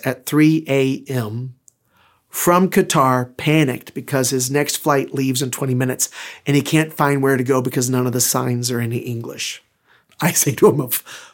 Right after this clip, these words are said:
course they're not in English, dude. You're in Qatar. They don't speak English there. Just go find your group leader and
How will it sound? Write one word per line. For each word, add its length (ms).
course 240
they're 140
not 200
in 120
English, 400
dude. 240
You're 160
in 140
Qatar. 640
They 180
don't 280
speak 520
English 420
there. 340
Just 340
go 420
find 400
your 140
group 280
leader 420
and 500